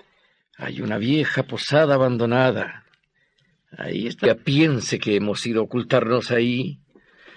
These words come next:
Ya habremos cruzado la frontera y Rusia será nuestra nueva patria, con los bolsillos repletos de dinero. <laughs> ¿Qué les parece?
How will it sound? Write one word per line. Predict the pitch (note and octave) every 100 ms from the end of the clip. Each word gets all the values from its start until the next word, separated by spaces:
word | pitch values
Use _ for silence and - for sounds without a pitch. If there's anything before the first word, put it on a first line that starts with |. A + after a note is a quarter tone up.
| - _
Ya | B2 A2+ B2+
habremos | C3 D3+ C#3 B2+
cruzado | C3+ B2+ - C#3 C#3
la | A#2+
frontera | B2 A2+ G#2+ C#3 C#3+ F3 G3+ A3 _ _ _ _ _ _ _ _ _
y | - D#3
Rusia | D3 C3 F#3 A3 - F#3 G3+
será | - C#3 D3+ E3+ E3
nuestra | C3+ C3+ B2+ - A2 A2+
nueva | G#2+ G#2+ C3+ E3+ A2+
patria, | - F3 E3+ - - - - - - - - -
con | F3 F#3+
los | F#3+ D3+
bolsillos | E3+ F#3+ - G#3 F3+ A3 -
repletos | F3+ F3+ - D#3 G3+ A#3 - A3 -
de | - G#3+
dinero. | G3+ F#3+ G3 B3+ C4 F#3 C#3 A#2+ - _ _ _
<laughs> | - - - - - - - - - - - - - - G3 -
¿Qué | - D4
les | A3 -
parece? | A#3 A#3+ C4 A3 - D#3 B2